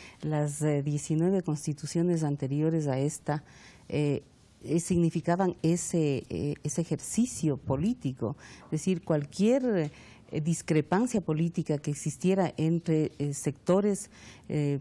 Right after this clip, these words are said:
políticos y económicos, sectores de interés políticos y económicos, se resolvía por lo general, eh, si no por acuerdos,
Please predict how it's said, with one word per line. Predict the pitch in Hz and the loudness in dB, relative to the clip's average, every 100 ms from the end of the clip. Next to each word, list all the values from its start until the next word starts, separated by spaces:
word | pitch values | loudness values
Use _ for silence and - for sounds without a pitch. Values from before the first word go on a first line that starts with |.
| - | 0
políticos | 156 156 180 175 - 143 | 0 2 0 -2 0 0
y | 143 | 0
económicos, | 143 147 160 190 165 143 | 0 2 4 2 2 -2
sectores | 147 - 170 170 | -4 -2 0 2
de | 151 | 0
interés | 143 139 147 165 | 0 0 0 0
políticos | 147 147 156 156 151 | -4 -4 -4 -4 -4
y | |
económicos, | 160 175 185 185 190 185 - - - | -2 0 0 0 -2 -6 -10 -18 -20
se | - - 220 | -4 2 4
resolvía | 226 214 185 208 220 | 4 2 2 4 2
por | 202 175 | 2 0
lo | 170 | 2
general, | 185 175 165 175 226 - - - - - | 2 2 4 4 2 -2 -14 -20 -20 -6
eh, | - 156 156 156 151 143 143 107 - 131 - | 0 2 4 4 4 4 2 -2 -4 -10 -12
si | - 180 | 0 4
no | 170 185 233 | 6 6 4
por | 226 180 165 151 | 2 4 4 4
acuerdos, | 135 170 196 254 233 247 - | 2 6 6 6 4 2 -2